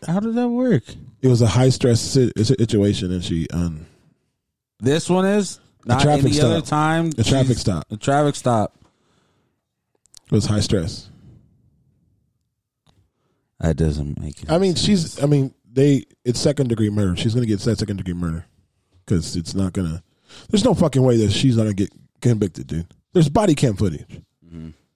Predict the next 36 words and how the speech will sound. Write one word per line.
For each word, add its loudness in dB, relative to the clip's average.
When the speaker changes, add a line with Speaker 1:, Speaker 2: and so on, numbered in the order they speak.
Speaker 2:
It's 0
not 0
like 2
you 2
can 2
be 6
like, 0
"Oh, 4
well, 4
maybe." 2
No, 2
her -2
hand's 2
nowhere 4
near 4
her 0
taser. 2
She's -2
literally 2
saying, 2
"I'm 2
gonna 2
tase 4
you, 2
I'm 0
gonna 4
tase 2
you, 0
I'm -2
gonna 2
tase 0
you," 0
and -6
then -8
shoots -2
him. -10